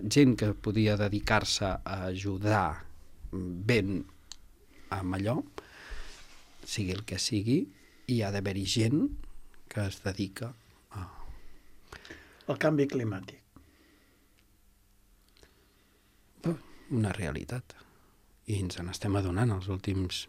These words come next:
Speaker 1: mesos aquí ha sigut una mostra brutal.
Speaker 2: Si tinguessis diners, què faries?
Speaker 1: Pues seguir treballant, eh? Perquè els diners ajuden, però no fan la felicitat, no?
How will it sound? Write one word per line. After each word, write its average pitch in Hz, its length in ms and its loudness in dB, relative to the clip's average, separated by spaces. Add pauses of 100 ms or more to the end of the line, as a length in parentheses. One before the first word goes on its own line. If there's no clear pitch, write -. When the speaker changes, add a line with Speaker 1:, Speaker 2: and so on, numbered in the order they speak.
Speaker 1:
mesos 104 560 4
aquí 104 240 0
ha 113 80 0
sigut 110 420 -2 (1400)
una 92 200 2
mostra 110 460 -2 (260)
brutal. 104 460 -4 (1000)
Speaker 2:
Si - 200 -6
tinguessis 147 520 4
diners, 135 320 -2
què 139 120 -4
faries? 107 500 -8 (1500)
Speaker 1:
Pues 107 160 4
seguir 117 240 8
treballant, 90 480 2
eh? 101 60 -6 (1500)
Perquè 92 240 0
els 92 140 -4
diners 104 400 4 (160)
ajuden, 131 420 6
però 87 200 0
no 87 120 -2
fan - 220 -4
la - 80 -6
felicitat, - 580 -8
no? 92 140 -6